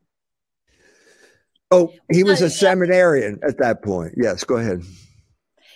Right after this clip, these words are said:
Speaker 2: But that, that might be a little bit advanced for some of our listeners who are more interested in the generalities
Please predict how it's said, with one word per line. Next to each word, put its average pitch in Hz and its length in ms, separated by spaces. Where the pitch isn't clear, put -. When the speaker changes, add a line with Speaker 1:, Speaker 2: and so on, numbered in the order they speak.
Speaker 2:
But 220 220
that, 269 240
that 302 240
might 339 260
be 294 160
a 269 40
little 269 360
bit 220 220
advanced 214 760
for 220 480
some 220 300
of 214 100
our 208 140
listeners 202 640
who 233 140
are 214 100
more 220 320
interested 208 400
in 196 140
the 196 100
generalities 196 1000